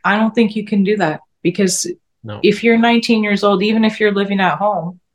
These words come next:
Speaker 1: and you wanna go buy one of these top running super stocks, eh, like, if you're just a regular person like myself <laughs> or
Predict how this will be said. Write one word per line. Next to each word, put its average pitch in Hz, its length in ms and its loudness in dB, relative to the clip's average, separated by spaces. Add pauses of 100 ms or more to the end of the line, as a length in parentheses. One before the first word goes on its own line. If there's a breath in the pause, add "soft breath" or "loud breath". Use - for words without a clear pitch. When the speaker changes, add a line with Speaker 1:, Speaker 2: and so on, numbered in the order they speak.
(200)
Speaker 1:
and 190 120 4
you 202 100 4
wanna 202 220 4
go 196 160 0
buy 185 260 2
one 185 180 -2
of 180 80 -2
these 175 240 -2
top 185 340 0
running 180 400 0
super 226 380 -2
stocks, 143 560 -4 (800)
eh, - 160 -10 (340)
like, 214 260 2
if 214 200 4
you're 233 160 2
just 247 260 -2
a 240 80 2
regular 185 500 0 (200)
person 170 460 2
like 151 240 -4
myself 247 560 2
<laughs> - 20 4
or 339 120 6